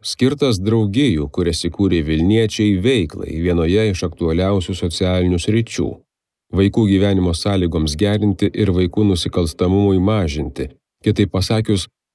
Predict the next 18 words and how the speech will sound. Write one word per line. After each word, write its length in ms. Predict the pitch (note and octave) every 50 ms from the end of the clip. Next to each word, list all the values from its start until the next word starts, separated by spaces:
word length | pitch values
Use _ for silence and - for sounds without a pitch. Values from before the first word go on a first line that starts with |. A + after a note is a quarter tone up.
| _ _ -
pastangoms 840 | G#2+ G2 - - - G#2 F#2+ F2+ F2+ F2 G#2 G#2+ A#2 B2+ B2 A#2+ -
apsaugoti 720 | - G#2+ G2+ - - G#2 G2 G2 G2+ G2 F#2+ F2 E2 E2+
vaikus 460 | D#2+ D#2+ D#2 E2 D#2+ F#2+ F2+ E2 - E2
nuo 80 | C#2+ C#2
skurdo 560 | - - - - C3 D3 D3+ C3 C3+ C3 - -
ir 160 | - G#2 F#2 E2+
jo 240 | E2 F2 F2 E2
pasekmių. 480 | - E2 - - E2 D#2+ - C#2 C#2 - - _ _ _ _ _ _ _ _ _ _ _ _ _ _ _ - -
Tikimės, 440 | E3+ E3 E3+ D3+ D3 C#3+ - - -
kad 160 | A2+ G2+ F2
šioji 540 | - - B2 B2+ C3+ C3 B2 A#2 G#2+ F#2+ C2+ - -
turiniu 460 | - C3 C3 B2 A2 F#2+ F2+ F2+ D#2+
ir 160 | - G2+ G#2 F#2
stiliumi 540 | - - - - C3 A#2+ A2+ G2+ F#2 F#2 F2+
marga 380 | F2 F2 E2+ F2 F2 G2+ G2 F2
knyga 640 | - F2 E2 D#2 D#2 E2+ G2+ B2 C3+ C#3+ C#3+ B2+ - -
padės 380 | - F#2+ F2 E2 G#2+ G#2+ G2 -
pažinti, 800 | - - F#2+ F2+ E2+ D#2 D#2 G#2+ B2+ C#3 C#3 C3 - D3+ D#3+